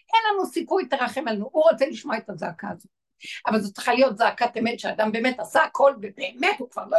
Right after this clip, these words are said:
יכול כלום יותר, והוא מכיר שהוא לא יכול, ומה שהוא לא עושה זה עולה וצף וגואה עליו. אז זאת העבודה שאנחנו צריכים, זו עבודה חשוכה, אבל שכרה בצידה.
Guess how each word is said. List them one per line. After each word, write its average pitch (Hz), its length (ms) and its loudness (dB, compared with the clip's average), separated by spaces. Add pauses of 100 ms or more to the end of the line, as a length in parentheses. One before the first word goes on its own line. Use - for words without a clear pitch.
יכול - 260 -2
כלום 403 180 -4 (100)
יותר, - 260 -2 (280)
והוא 233 180 -2
מכיר 359 300 0 (120)
שהוא 392 120 0
לא 285 80 0 (120)
יכול, - 260 -12 (320)
ומה 349 200 6
שהוא - 200 -4
לא 294 140 2
עושה 269 320 0
זה 208 120 -8 (120)
עולה 214 280 2 (120)
וצף - 520 -6
וגואה 208 460 -4
עליו. 240 180 -8 (560)
אז 185 120 -6
זאת 269 280 4
העבודה 294 320 0
שאנחנו 208 240 -4
צריכים, 226 260 -8
זו 196 80 -4
עבודה 196 280 -4
חשוכה, 214 640 -2 (640)
אבל 185 240 -2
שכרה 190 440 -2
בצידה. 180 480 -2